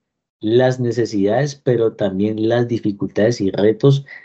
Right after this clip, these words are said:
de cada generación y de cada etapa histórica.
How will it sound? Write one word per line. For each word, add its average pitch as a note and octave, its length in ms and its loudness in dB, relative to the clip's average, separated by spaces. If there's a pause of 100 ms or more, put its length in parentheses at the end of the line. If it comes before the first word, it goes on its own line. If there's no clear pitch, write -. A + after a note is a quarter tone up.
(160)
de G2+ 360 0
cada B2 260 4
generación A#2+ 640 4
y A#2 60 0
de G2+ 120 -2
cada G2 180 0
etapa G2+ 420 -2
histórica. - 840 0